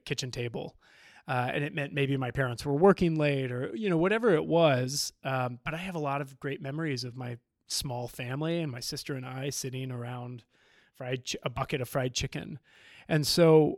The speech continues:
um, we're building that experience, I think, in a, in a lot of ways, th-, both the nostalgia and the food. Um, and as we just discussed, trying to make that inclusive of, um,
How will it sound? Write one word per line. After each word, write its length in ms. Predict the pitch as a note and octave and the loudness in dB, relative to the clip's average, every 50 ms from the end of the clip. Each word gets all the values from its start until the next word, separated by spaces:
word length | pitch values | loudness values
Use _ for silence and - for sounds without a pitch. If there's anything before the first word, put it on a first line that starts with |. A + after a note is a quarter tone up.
| - C4+ | -2 0
um, 320 | G3+ D3 C3+ C3+ - - - | 2 2 2 2 0 -4 -4
we're 340 | G3 E3 F3+ F#3 F#3 F#3+ F#3 | 6 10 12 12 12 12 12
building 400 | D#3 C3+ D#3 D3+ D3 C#3+ C#3+ C3+ | 12 12 12 12 10 6 4 2
that 180 | C3 B2+ B2+ B2 | 2 2 0 0
experience, 680 | - - - - C3 B2 B2 A#2+ A#2+ B2 C3 - - | -2 -4 -6 -4 -2 -2 0 -2 -2 -4 -6 -6 -6
I 80 | D3 D3 | -6 -8
think, 380 | - - D3 C3+ B2+ A#2+ - - | -6 -6 -6 -6 -6 -6 -10 -6
in 140 | - D3+ C3+ | -2 0 0
a, 60 | C#3 | 0
in 180 | - - C#3 | 0 0 0
a 60 | C3+ C3+ | 2 4
lot 200 | C3 C3 C3 C3 | 4 6 6 6
of 60 | B2+ | 6
ways, 240 | B2+ B2+ B2+ B2 - | 6 4 2 2 -2
th-, 100 | - - | 2 6
both 200 | A#3 A3 G3 - | 8 8 8 6
the 80 | G3+ | 4
nostalgia 520 | E3+ C3+ - - D3 C3+ C3 C3+ B2 C#3 C3+ | 2 2 2 0 0 0 0 2 2 2 2
and 120 | B2 B2 | 2 0
the 40 | A#2 | -4
food. 520 | - - - C3 B2 A#2+ A#2+ A#2+ B2+ D3 - | -6 -4 -2 0 0 0 0 -2 -4 -8 -8
Um, 360 | - C3+ B2 A#2+ A#2+ B2 C3+ - _ - | -6 -6 -4 -4 -6 -6 -10 -12 _ 2
and 360 | F3+ F3 F3+ F3+ F3+ D#3+ - - - - - - - - | 4 6 6 6 4 2 0 -6 -10 -14 -14 -10 -4 0
as 180 | - D#3 C3+ - | 0 0 0 0
we 80 | D3 | -4
just 220 | - - B2+ - - | -6 -6 -8 -8 -8
discussed, 460 | A2+ - - - C#3+ C3+ - - - | -10 -10 -6 -4 -4 -4 -4 -4 -4
trying 180 | - C#3 C3 | -4 -2 -2
to 60 | C3 B2 | -2 -2
make 180 | B2+ B2+ - | -2 -4 -4
that 160 | - C#3+ D3 | -4 -6 -6
inclusive 600 | D3 C#3 B2 - - C#3 - - C#3+ C3+ B2+ B2+ D3 | -6 -8 -6 -6 -4 -4 -2 -2 -4 -4 -4 -6 -8
of, 300 | - - - - - - _ _ - - - - - - - - - | -10 -10 -12 -12 -16 -20 _ _ -20 -20 -20 -20 -20 -20 -20 -8 -4
um, 440 | C3 B2 B2 A#2+ A#2+ A#2+ A#2 - | 0 0 0 0 0 -4 -8 -10